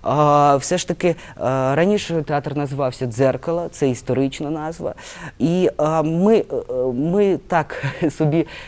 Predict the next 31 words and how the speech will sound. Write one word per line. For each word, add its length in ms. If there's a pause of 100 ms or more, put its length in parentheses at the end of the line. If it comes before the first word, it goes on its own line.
(240)
е, 140
міркували, 580
що, 360
ну, 240
що 180
таке 260
дзеркало? 580
Дзеркало 480
це, 300 (220)
м, 520 (680)
це 300 (840)
в 140
ньому 300
відбивається 880
все, 420
що 260
попадає, 680 (280)
е, 160
потрапляє 640 (240)
в 240
поле 300
його 220
зору, 460
так? 260 (260)
І, 140 (160)
і, 200
і, 480 (280)
е, 180
людина, 460
і 120
тварина, 500